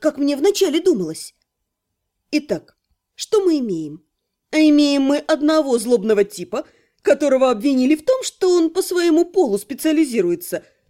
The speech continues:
По идее, мне прямо сейчас, теряя штаны, должны рвануть доказывать мужскую состоятельность. Ну, я выжидательно уставилась на Шваха.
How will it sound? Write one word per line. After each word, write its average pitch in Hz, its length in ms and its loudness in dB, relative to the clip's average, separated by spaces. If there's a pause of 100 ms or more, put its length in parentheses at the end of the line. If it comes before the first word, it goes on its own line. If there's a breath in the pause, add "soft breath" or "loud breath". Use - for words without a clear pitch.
(160)
По 294 240 2
идее, 285 460 0
мне 311 320 4
прямо 330 320 2
сейчас, 302 580 -2 (220)
теряя 311 400 4
штаны, 320 600 0 (180)
должны 302 500 4
рвануть 294 400 2
доказывать 294 560 0
мужскую 302 460 2
состоятельность. 196 880 -2 (200)
Ну, 302 400 4 (360)
я 240 280 0
выжидательно 294 600 -2
уставилась 277 500 -2
на 254 140 -4
Шваха. 170 500 -10